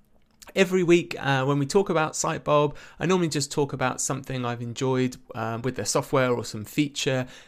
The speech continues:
that I particularly like. And in, I think it's the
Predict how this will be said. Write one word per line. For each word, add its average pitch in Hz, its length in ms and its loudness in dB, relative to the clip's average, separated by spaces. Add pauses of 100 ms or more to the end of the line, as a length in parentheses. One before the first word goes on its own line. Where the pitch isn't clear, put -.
that 120 160 -2
I 117 80 -2
particularly 113 540 -8
like. 120 340 -4 (320)
And 131 360 2 (160)
in, 185 420 0 (260)
I 127 100 -4
think - 180 -4
it's 196 160 -2
the 156 340 2